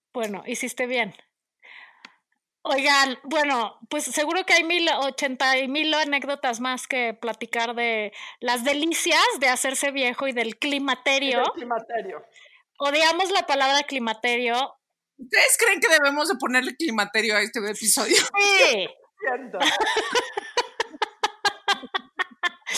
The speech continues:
Speaker 1: Yo lo que creo es que tenemos que, que aprender a darle el golpe al climaterio para poder re-, llegar a la menopausia, este,
Speaker 2: En paz.
Speaker 1: ay, pues, con un poco más de alegría, güey, no tenerle tanto miedo, porque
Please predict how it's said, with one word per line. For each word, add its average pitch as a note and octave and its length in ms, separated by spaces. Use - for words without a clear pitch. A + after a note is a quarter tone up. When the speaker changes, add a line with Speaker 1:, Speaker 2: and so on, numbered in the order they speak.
Speaker 1:
Yo F4 100
lo B4+ 280
que A#4 80
creo F4 280
es G4 100
que F4+ 140
tenemos D#4+ 520
que, B3 580
que D#4+ 100
aprender D#4+ 440
a F4 100
darle D#4+ 240
el D#4 100
golpe C#4+ 260
al C#4+ 160
climaterio B3+ 680
para A3+ 220
poder A#3+ 420
re-, C4+ 560
llegar C4 340
a C#4+ 60
la B3 240
menopausia, B3 840
este, G3 720
Speaker 2:
En G#3+ 140
paz. G3+ 180
Speaker 1:
ay, D#4+ 200
pues, E4 180
con C#4+ 220
un E4+ 120
poco G#4 260
más F4+ 200
de F4+ 80
alegría, C#4+ 560
güey, G3+ 300
no B3 160
tenerle D#4+ 400
tanto C#4+ 320
miedo, C#4 320
porque A3+ 440